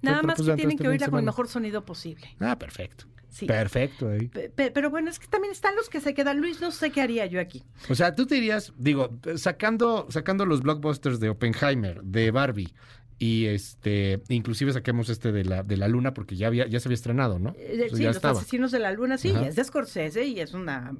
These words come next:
Speaker 2: O sea,
Speaker 1: de
Speaker 2: la,
Speaker 1: sus mejores películas.
Speaker 2: con la que te vas a quedar y, y vas a estar un buen rato y te va a marcar, te va a dar un mensaje, te vas por Maestro.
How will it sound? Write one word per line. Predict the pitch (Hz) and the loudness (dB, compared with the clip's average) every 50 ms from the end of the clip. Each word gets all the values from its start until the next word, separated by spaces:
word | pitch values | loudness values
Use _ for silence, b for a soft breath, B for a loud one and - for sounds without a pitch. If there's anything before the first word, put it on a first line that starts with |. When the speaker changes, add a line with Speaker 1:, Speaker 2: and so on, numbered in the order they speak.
| - - - 175 | -10 -8 -8 -8
Speaker 2:
O | 156 | -4
sea, | 151 151 139 | 0 0 2
Speaker 1:
de | 139 139 | 2 2
Speaker 2:
la, | 143 | 2
Speaker 1:
sus | - 185 | 0 0
mejores | 196 185 - 214 196 - | -4 -2 -2 -4 -4 -4
películas. | - 170 226 240 175 | -4 -2 2 4 4
Speaker 2:
con | 165 160 | 4 4
la | 170 | 2
que | 165 - 190 | 2 0 -4
te | 160 - 196 | -2 0 2
vas | 214 233 220 - | 2 2 0 0
a | 220 | -4
quedar | - - 147 131 131 139 156 151 | 0 0 2 2 4 4 4 4
y, | 147 131 123 - | 4 2 2 2
y | 123 120 113 | 2 0 2
vas | 117 139 139 - - | 4 2 0 2 0
a | |
estar | 147 - - 147 139 135 | -4 -2 0 0 2 2
un | 135 127 | 2 2
buen | 123 127 123 113 | 2 0 0 2
rato | 117 117 117 117 - - 127 113 | 2 2 0 0 0 0 2 2
y | 107 101 | 2 2
te | 92 - 104 | 0 0 0
va | 104 117 | 2 2
a | 120 | 2
marcar, | 120 113 110 101 - 113 110 101 | 2 0 -2 -2 -2 -2 -2 0
te | - 117 | 2 2
va | 110 | 2
a | |
dar | 113 113 | 2 2
un | 110 110 | 2 2
mensaje, | 110 107 104 101 135 131 - 151 156 | 2 2 2 2 0 2 2 2 0
te | 151 - - - | 0 0 -4 0
vas | 104 110 113 - | 0 0 0 0
por | - 123 104 | -2 -2 0
Maestro. | 104 101 98 117 143 143 - - 160 170 180 | 0 2 4 2 2 2 2 0 0 0 0